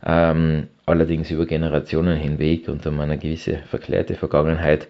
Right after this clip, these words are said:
was, ähm, schon auch mit Digitalisierung zu tun hat, weil es halt auch so ein Trend, eine Welle ist, die, die in solchen Blasen entsteht und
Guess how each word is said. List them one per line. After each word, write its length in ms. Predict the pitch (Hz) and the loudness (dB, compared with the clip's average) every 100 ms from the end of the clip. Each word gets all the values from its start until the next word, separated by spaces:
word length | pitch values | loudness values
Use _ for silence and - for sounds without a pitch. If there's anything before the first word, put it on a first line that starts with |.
| - - - - - _ - | -18 -20 -18 -20 -20 _ -2
was, 520 | 82 87 87 - 90 | 4 4 4 0 4
ähm, 400 | 87 87 85 82 | 6 6 4 2
schon 200 | 90 76 | 0 4
auch 280 | 80 90 98 | 4 4 0
mit 200 | 87 92 | -2 0
Digitalisierung 480 | 87 82 87 85 | 0 0 0 -2
zu 80 | - | -2
tun 300 | - 82 87 | -4 -2 0
hat, 220 | 78 73 | 0 0
weil 180 | 71 71 | 0 0
es 120 | 76 | 0
halt 140 | 73 - | -4 -2
auch 200 | 65 78 | -4 -4
so 120 | - | -4
ein 160 | 67 76 | -4 -6
Trend, 400 | - 67 82 73 | -6 -4 -2 -2
eine 220 | 71 67 | -2 0
Welle 300 | 71 76 69 | 0 2 0
ist, 340 | 64 67 - - - - - - _ - | 0 -4 -12 -20 -20 -20 -20 -20 _ -10
die, 540 | 95 82 78 78 76 | -2 0 0 0 -2
die 380 | - 76 73 65 | -4 -4 -2 -2
in 180 | 67 73 | -4 -6
solchen 400 | - 78 - 67 | -4 -4 -4 -6
Blasen 540 | 73 65 71 90 87 | 0 4 6 4 2
entsteht 480 | 73 69 - 73 87 | -4 -4 -2 0 2
und 300 | 85 69 - | 0 -4 -10